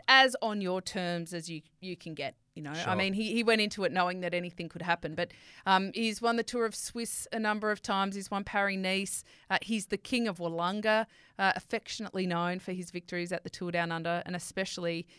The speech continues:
Speaker 1: uh, his stage victories up,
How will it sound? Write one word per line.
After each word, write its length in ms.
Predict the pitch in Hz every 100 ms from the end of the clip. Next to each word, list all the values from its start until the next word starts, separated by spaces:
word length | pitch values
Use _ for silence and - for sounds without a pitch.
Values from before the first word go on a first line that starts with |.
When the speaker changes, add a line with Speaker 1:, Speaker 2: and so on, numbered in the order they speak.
| - 180
Speaker 1:
uh, 80 | 165
his 220 | 175 185
stage 600 | - - - 165 165 170
victories 640 | 170 170 - 165 160 165 - - _
up, 260 | 170 156